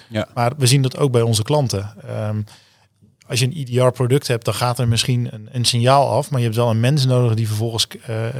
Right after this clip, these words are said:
Speaker 2: dat alarm oppakt en dat analyseert om te kijken of er daadwerkelijk een, een, een dreiging is of dat het misschien een false positive is.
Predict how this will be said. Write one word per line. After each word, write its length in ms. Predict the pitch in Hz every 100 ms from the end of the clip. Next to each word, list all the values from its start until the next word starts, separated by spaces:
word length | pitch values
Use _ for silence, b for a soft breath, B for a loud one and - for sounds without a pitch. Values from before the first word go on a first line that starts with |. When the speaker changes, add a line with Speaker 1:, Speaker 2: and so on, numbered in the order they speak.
| 131 127
Speaker 2:
dat 260 | 113 - -
alarm 380 | 113 113 113 117
oppakt 380 | 139 - 120 -
en 120 | -
dat 160 | 113 110
analyseert 560 | 117 117 113 123 123
om 80 | 123
te 80 | 113
kijken 280 | 120 117 120
of 60 |
er 60 | 110
daadwerkelijk 640 | 113 107 123 131 123 113
een, 180 | - 127
een, 180 | - 120 127
een 80 | 117
dreiging 460 | 107 131 131 131
is 200 | 131 - B B B
of 100 | -
dat 140 | 120 120
het 120 | 127
misschien 240 | 120 135
een 60 | 127
false 300 | - 127 -
positive 480 | - 117 110 104 95
is. 160 | 143